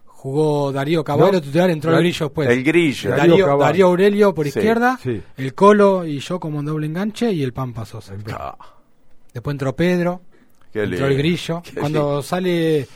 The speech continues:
Speaker 1: cuando sale
Speaker 2: Saba, por
Speaker 1: Saba
Speaker 2: el
Speaker 1: por el
Speaker 2: hombro.
Speaker 1: hombro, ahí a los cinco minutos entra el Grillo.
Speaker 2: Y entra el Grillo.
Speaker 1: Sí.
Speaker 2: Mariano, <clears throat> eh, decís que hablás dos o tres veces por semana con Chiro.
Speaker 1: Mm.
Speaker 2: Eh, sin desnudar intimidades,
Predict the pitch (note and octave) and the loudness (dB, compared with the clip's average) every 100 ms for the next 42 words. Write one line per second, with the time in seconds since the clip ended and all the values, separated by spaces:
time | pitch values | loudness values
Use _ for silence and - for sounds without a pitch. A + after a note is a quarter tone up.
0 | - _ - - C#3 C3+ F3 E3+ D#3+ D#3 | -20 _ -20 -10 -6 -6 -4 -2 0 0
1 | D3 C#3 C3+ C3 B2+ A#2 D3 C#3 A#2+ - | 0 -4 -6 -8 -12 -6 0 2 0 -4
2 | - A2+ A#2+ E3 C#3 C#3+ F3+ F#3+ D3+ D#3 | -8 -4 -2 0 2 2 0 -2 -4 -4
3 | C#3+ C3 E3 D#3+ D#3+ F#3 F#3 C#3 C#3 C3 | -6 -8 -12 -10 -8 -4 -6 -4 -4 -4
4 | A#2 - G#2+ G#2+ A#2 A#2+ - - - A2 | -6 -10 -10 -6 -4 -4 -8 -16 -20 -20
5 | G2 - - - - - - E3+ B3 A#3+ | -20 -20 -20 -20 -20 -20 -4 -2 0 0
6 | E3+ B2 - - - - - _ - D3 | 0 -2 -12 -20 -20 -20 -20 _ -12 -4
7 | C3+ B2+ B2+ B2 A#2+ G2+ - - _ _ | -2 -2 -4 -4 -6 -8 -14 -20 _ _
8 | - - - B2 D#3 C#3 B2 C3+ - A2+ | -20 -18 -14 -10 -6 -4 -2 -2 -6 -8
9 | C3+ - A#2+ A#2+ A#2 A2+ B2 G#2+ G#2+ F#2+ | -8 -6 -10 -8 -8 -8 -10 -12 -12 -12
10 | A2 A#2 A2 G2 F2+ E2+ - - - _ | -10 -8 -8 -10 -14 -16 -18 -20 -20 _
11 | _ - A2 G2+ - - _ - G2 G2+ | _ -20 -20 -20 -20 -20 _ -20 -16 -12
12 | G2 G2 F2 - A#2+ A2+ G#2+ A2 A#2+ B2+ | -10 -12 -16 -16 -12 -8 -6 -4 -4 -4
13 | A2+ - - - - G#2+ F#2+ G2+ A2+ A2 | -6 -14 -20 -20 -18 -16 -12 -8 -4 -4
14 | G#2+ F#2 | -4 -8